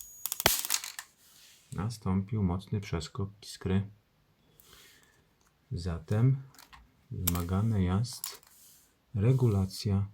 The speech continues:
położenia dwóch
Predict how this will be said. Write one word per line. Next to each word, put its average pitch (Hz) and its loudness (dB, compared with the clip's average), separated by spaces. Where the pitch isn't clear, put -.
położenia 92 0
dwóch 90 -6